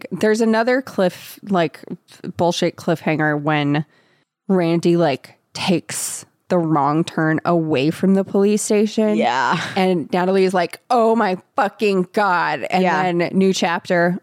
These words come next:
Speaker 1: <laughs> "Oh my God, I made a wrong turn."
Speaker 2: And she's like, "I'm
Speaker 1: That's
Speaker 2: all turned around."
Speaker 1: crazy. I'm, like, so stressed.
Speaker 2: And then cut to, they're at the police station. They're
Speaker 1: Yeah.
Speaker 2: fine.
Speaker 1: And then the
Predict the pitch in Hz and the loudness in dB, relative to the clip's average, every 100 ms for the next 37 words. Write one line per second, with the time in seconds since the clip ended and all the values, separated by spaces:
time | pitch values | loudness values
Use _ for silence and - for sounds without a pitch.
0 | - - - - 311 440 320 240 196 202 | -6 -6 -6 -4 -2 0 0 0 0 0
1 | 214 226 170 156 165 185 - 170 139 160 | 0 0 0 0 0 -2 0 0 0 -2
2 | 214 202 240 285 494 494 - 262 202 175 | 0 0 0 -2 0 0 0 0 0 0
3 | 180 170 170 170 - 220 254 269 285 - | 0 0 0 -2 -2 -2 0 0 -2 -2
4 | 175 185 - - - - - - 247 262 | -2 -2 -2 -4 -4 -8 -8 -2 0 0
5 | 247 277 - 277 254 175 190 170 180 185 | -2 -4 -2 0 0 2 0 0 -2 -2
6 | 170 127 - - 202 190 - - - _ | 0 0 -2 0 0 2 0 -4 -12 _
7 | _ - - _ _ _ 196 190 185 180 | _ -20 -20 _ _ _ 0 2 4 2
8 | 180 175 175 165 156 151 151 - | 2 2 2 4 4 2 2 0